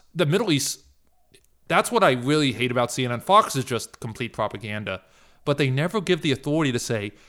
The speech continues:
"Dude, this is a really complicated issue." And that's why they love Trump's tweets, 'cause Trump's tweets are shallow issues, and they can,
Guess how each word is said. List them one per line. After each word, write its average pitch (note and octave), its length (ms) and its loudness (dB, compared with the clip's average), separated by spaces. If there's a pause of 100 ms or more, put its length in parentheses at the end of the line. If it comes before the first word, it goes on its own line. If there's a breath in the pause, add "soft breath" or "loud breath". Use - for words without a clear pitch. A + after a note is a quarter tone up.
(200 soft breath)
"Dude, C#3+ 200 0
this A#2+ 160 -6
is F#3 80 -6
a D3+ 80 -2
really G#2+ 280 -6
complicated A#2 560 -6
issue." F#3+ 420 -4 (320)
And A2+ 500 -2 (240 soft breath)
that's G3 200 2
why C#4 80 4
they G#3 120 0
love C3+ 200 2
Trump's A2+ 300 -6
tweets, - 360 -6
'cause B2 140 -4
Trump's E3+ 240 -4
tweets - 240 -6
are G#2 80 -6
shallow A2 400 -2
issues, F#3+ 400 -6
and B2 140 -4
they C3 80 2
can, A#2+ 180 -4